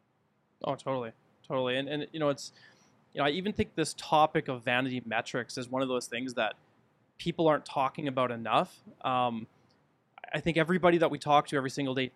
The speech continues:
knows enough about social media, but the reality is they don't really know how to operate it for a business. Um,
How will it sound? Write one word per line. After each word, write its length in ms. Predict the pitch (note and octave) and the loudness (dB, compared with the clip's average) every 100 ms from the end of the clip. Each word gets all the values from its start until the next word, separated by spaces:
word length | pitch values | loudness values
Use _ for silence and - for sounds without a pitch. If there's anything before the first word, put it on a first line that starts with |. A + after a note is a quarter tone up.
| - | -12
knows 480 | C3+ C3 C3+ D3 C3+ | -8 0 2 2 2
enough 320 | B2+ B2+ D#3 | 2 2 2
about 260 | C3 B2 | -2 -2
social 340 | - C#3 C3 C3 | -2 -4 -4 -6
media, 380 | B2 C3+ C#3 B2+ | -4 -4 -2 -4
but 160 | B2 | -4
the 80 | B2+ | -6
reality 460 | A#2+ B2 C#3 C#3 B2+ | 0 4 4 2 -2
is 80 | |
they 100 | B2+ | -4
don't 160 | C3+ D3 | -4 -2
really 220 | C#3 C3 | -2 -2
know 140 | B2 B2 | -2 -2
how 80 | B2+ | 0
to 80 | |
operate 400 | A#2 A#2+ - B2 | 0 0 0 -8
it 80 | A#2+ - | -8 -8
for 160 | B2 A#2+ | -6 -6
a 40 | - | -6
business. 480 | B2 B2+ A#2+ A#2+ - - - _ _ - | -8 -8 -10 -12 -14 -16 -20 _ _ -2
Um, 380 | C3 B2+ B2 | 0 0 -4